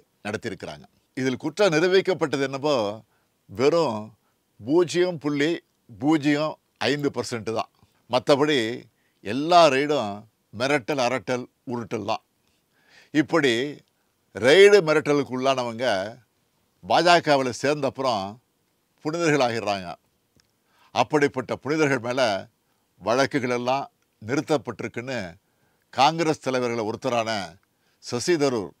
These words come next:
ஒரு பட்டியலை போட்டிருக்கிறார். ஏன், இங்க இருக்கிற அ தி மு கவே அதுக்கு ஒரு உதாரணம் தான். இந்த ரெய்டுகளோட உண்மையான நோக்கங்கிறது இதுதான்.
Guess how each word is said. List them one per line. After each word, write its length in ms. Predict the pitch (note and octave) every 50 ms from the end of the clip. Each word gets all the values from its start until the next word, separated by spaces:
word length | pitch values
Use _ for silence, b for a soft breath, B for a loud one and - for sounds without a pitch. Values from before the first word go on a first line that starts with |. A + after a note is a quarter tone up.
| _ _ _ _ _ _ _ _ _ -
ஒரு 120 | A#2+ A#2 A2+
பட்டியலை 520 | - - A#2 A2+ - D#3 D#3 D3 C3+ C3 B2+ B2+ - - _
போட்டிருக்கிறார். 580 | - A#2+ A#2 - C#3+ G#2 - - E2+ E2 D#2 - _ _ _ _ _ _ _ _ _ _ _ _ _ -
ஏன், 300 | G#2 B2+ C3 B2+ A2 F2 D#2 - _ _ _ _ _ _ _ _ _ _ _
இங்க 200 | A#2+ B2+ C#3 C3+ D#3
இருக்கிற 300 | D#3 E4 E4+ - - F3 D3 B2 C3+
அ 40 | D3
தி 160 | - - D3+
மு 100 | C#3 C#3 A#2+
கவே 340 | - C3+ B2 A#2+ C3+ B2+ A2+ F#2+ F#2 G2+ A2 - _ _ _ _ _ _ _ _ -
அதுக்கு 320 | A2 C3 C3+ C3+ - C3 A#2
ஒரு 160 | A#2 A2 A2 G2+
உதாரணம் 460 | G2+ G#2+ A#2 A2+ G#2+ G#2 G#2 G2 F#2+
தான். 140 | G2+ F2+ - _ _ _ _ _ _ _ _ b b b b b b b b
இந்த 180 | C3+ D3 D3+ C#3+ C3+
ரெய்டுகளோட 540 | B2+ D3 F#3 G3+ G#3+ G#3 D#3+ E3 D#3 D3+ C#3+ C3 B2
உண்மையான 400 | A#2+ C3+ C#3+ C#3+ C#3 C#3+ D3 C#3+ C3 A2 F#2+ F#2+ G2+ - _ _ _ _ _ _ _ _ _ _ -
நோக்கங்கிறது 640 | A#2+ D3 D#3+ - E3+ D#3+ D3 C#3 C3 C3 B2 B2+ D3+ - -
இதுதான். 380 | B2 G#2+ A2+ A2 A2+ A2 -